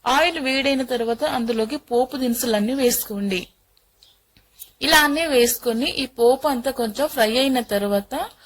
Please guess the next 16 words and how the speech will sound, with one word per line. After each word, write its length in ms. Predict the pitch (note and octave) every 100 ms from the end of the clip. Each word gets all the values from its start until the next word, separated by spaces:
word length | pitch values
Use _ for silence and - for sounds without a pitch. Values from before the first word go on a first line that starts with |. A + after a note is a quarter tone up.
| - _ B3
కొద్దిగా 280 | A#3+ E4 E4
కరివేపాకు 600 | C4 B3+ D4+ D4+ C#4 C#4 B3 A3+
వేసుకొని 480 | A3 - A3 B3 E4+
స్టవ్ 260 | - G#3+ G#3+
ఆఫ్ 120 | A3+ -
చేసుకొని 520 | G#3+ G3+ - G#3 A#3+ G#4+ - _ _ _ - A#3+
ఆ 20 | -
పోపు 280 | C4 E4 F4+ C#4+
అంతా 240 | B3 D4+ E4
ఇందులోకి 400 | A#3+ B3 A#3+ A#3 C4
వేసుకుంటే 520 | A3 A3 - G#3 B3+ D#4
సరిపోతుంది. 760 | C#4+ A#3 G#3+ G#3 G3+ G3 F#3 F3 A3+ _ _ _ _ _ _ C4
ఇలా 120 | C#4 C4
కారంలోకి 600 | B3+ C4 E4 E4+ D#4 C#4+ A#3
వేసుకొని 500 | A3 G#3+ - A3+ C#4 E4+ B3+
కారంలోకి 680 | A#3+ C4 B3 A3+ G#3 C#4+